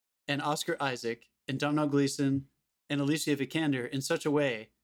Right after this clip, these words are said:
that you think you as an audience member are watching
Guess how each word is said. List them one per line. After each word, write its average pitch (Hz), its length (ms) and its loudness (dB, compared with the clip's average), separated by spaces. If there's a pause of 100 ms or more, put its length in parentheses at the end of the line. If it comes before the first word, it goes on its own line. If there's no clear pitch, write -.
(760)
that 143 320 0 (600)
you 143 160 0
think 247 380 2 (100)
you 202 280 4
as 160 100 4
an 156 80 2
audience 175 480 2
member 147 440 0
are 147 140 2
watching 135 800 0